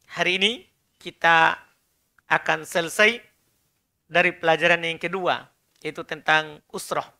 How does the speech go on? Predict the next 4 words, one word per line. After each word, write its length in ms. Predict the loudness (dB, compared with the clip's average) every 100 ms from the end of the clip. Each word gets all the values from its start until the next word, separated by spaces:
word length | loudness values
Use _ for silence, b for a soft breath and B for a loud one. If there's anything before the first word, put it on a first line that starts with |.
| _ _ _ _ _ _ _ _ _ _ _ _ _ _ _ _
tentang 320 | -6 -4 -4
keluarga, 480 | -6 2 2 2 -10 -12 _ _ _ _ _ _ _ _ _ _ _ _
tentang 240 | -8 -2 -2 -2
keluarga. 400 | -2 -2 -2